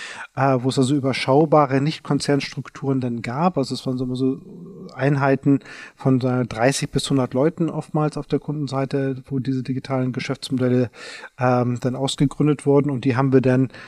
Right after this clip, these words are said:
ähm, relativ umfänglich halt betreut. Also von, von, vom Marketing, Design bis zum Bau, technologisch halt der, der E-Commerce-Plattform. Hm. So, und das Geschäft hat dann funktioniert, sagen wir mal, von zweitausendeins, äh,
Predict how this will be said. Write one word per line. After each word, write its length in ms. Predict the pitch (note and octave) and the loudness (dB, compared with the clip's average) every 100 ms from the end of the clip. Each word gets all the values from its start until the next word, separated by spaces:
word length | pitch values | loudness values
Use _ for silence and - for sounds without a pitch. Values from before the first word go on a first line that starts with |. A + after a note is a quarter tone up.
| - - - | -20 -16 -4
ähm, 600 | B2 A#2+ A#2+ B2 B2+ A#2+ | 0 2 2 2 0 0
relativ 440 | A#2 C#3+ D3 D3+ - | 2 4 4 0 -2
umfänglich 640 | D#3+ D3 - C3+ C3 - | 2 2 2 2 0 -2
halt 160 | B2 - | -6 -6
betreut. 500 | - - A#2+ - A#2+ | -12 -8 -10 -10 -14
Also 260 | - - | -14 -14
von, 380 | - C3 C3 C3 | -12 -10 -8 -8
von, 240 | - C3 B2 | -6 -8 -6
vom 180 | B2+ | -6
Marketing, 580 | A#2+ B2+ - C#3 C3 B2 | -4 -4 -4 -4 -4 -2
Design 580 | B2 - A#2+ B2+ C3 B2 | -4 -4 -2 -2 0 -2
bis 140 | B2 | -6
zum 240 | - B2 A#2 | -6 -4 -2
Bau, 400 | A#2 B2+ C3 C3 | 0 2 2 -2
technologisch 600 | - B2 C3 C3 C3 - | -6 -6 -2 -2 -2 -4
halt 180 | B2+ A2 | -4 -6
der, 180 | B2+ B2+ | -6 -6
der 140 | C3+ | -8
E-Commerce-Plattform. 920 | C#3 - C3 B2+ - C3 - - - - - | -12 -10 -8 -8 -12 -16 -16 -18 -20 -20 -14
Hm. 140 | A2+ G2 - - | -14 -14 -20 -16
So, 160 | - C3 | -10 -8
und 180 | C3 | -2
das 160 | C#3 - | -2 2
Geschäft 400 | D3+ - D3+ - | 2 2 0 0
hat 100 | C#3+ | 2
dann 240 | C3+ C3+ | 4 4
funktioniert, 800 | - - C#3 - C3 D3 D#3 - | 0 -2 0 2 4 6 6 4
sagen 180 | C#3 C3+ | 2 4
wir 80 | C#3 | 2
mal, 140 | C3 | 2
von 180 | - B2+ | 0 -2
zweitausendeins, 2500 | - C3 B2+ - C#3 D#3+ D#3+ D#3+ D#3+ - - - - - - - - - - C3+ D3+ E3+ E3+ - - | -2 0 0 2 4 6 4 2 2 -2 -16 -18 -12 -10 -8 -10 -12 -14 -2 2 6 8 6 4 0
äh, 640 | D3+ D#3 C#3+ C#3+ C#3 C#3 | 2 4 6 6 8 6